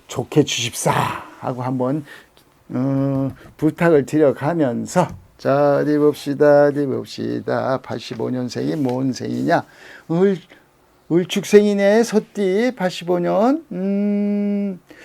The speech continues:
자, 구성판을 보니까 이달에는 일단 이런 게 있네. "낙숫물이 바위를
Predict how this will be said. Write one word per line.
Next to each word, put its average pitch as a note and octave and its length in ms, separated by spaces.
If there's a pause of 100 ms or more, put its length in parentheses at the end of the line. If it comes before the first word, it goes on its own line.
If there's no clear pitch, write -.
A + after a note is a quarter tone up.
(480)
자, B2+ 400
구성판을 E3 2000
보니까 B2+ 540 (1000)
이달에는 A3 1160
일단 C4+ 360 (360)
이런 B3+ 260
게 G3+ 140
있네. E3 400 (500)
"낙숫물이 A3+ 1300
바위를 E3 680